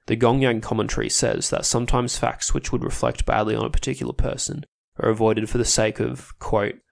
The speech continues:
"those who deserve to be honoured, those who are closely related to one, and those who are virtuous." If indeed sympathy for certain figures was Sima's goal, then his methods of merely relocating certain information and adding his own thoughts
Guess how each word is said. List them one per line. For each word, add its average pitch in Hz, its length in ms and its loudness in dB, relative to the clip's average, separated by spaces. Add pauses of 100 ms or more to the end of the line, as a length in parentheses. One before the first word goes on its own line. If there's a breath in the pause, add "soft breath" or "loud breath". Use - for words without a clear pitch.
(280)
"those 117 280 4
who 123 100 4
deserve 110 360 0
to - 80 -4
be 110 140 2
honoured, - 400 -4 (260)
those 110 260 4
who 123 80 2
are 113 60 4
closely 107 380 0
related 110 420 -2
to 127 80 -2
one, - 400 -4
and 113 180 -2
those 107 220 2
who - 100 0
are 117 40 0
virtuous." - 680 -2 (1200)
If 135 180 2
indeed 131 340 4
sympathy 113 440 0
for 117 140 -4
certain 107 340 0
figures 107 420 -2
was 120 120 0
Sima's 107 360 -2
goal, 110 460 0 (320)
then 113 180 2
his 113 140 2
methods 131 400 2
of 120 80 0
merely 110 260 2
relocating 104 720 0
certain - 300 0
information - 720 -2
and - 120 -6
adding 113 200 0
his 113 180 -2
own 110 180 -2
thoughts - 500 -2